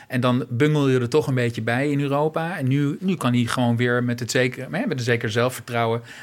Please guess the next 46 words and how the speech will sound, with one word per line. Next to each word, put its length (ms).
daarover 540
vertellen. 360
Dus 120
dat 140
deed 220
hij, 260
eh, 100
daar 140
begon 240
hij 100
dus 160
inderdaad 360
mee 240
op 140
de 100
tweede 320
dag 240
van 100
het 100
debat. 340
Alleen 220
wat 100
dus 80
heel 180
interessant 400
was, 220
was 160
dat 140
het 200
<laughs> 240
debat 320
al 160
binnen 260
tien 180
minuten, 480
eh, 320
bij 180
het 140
buitenland 420
wegging 400
en 120
weer 280
terugboog 560
naar 140
het 160
binnenland. 480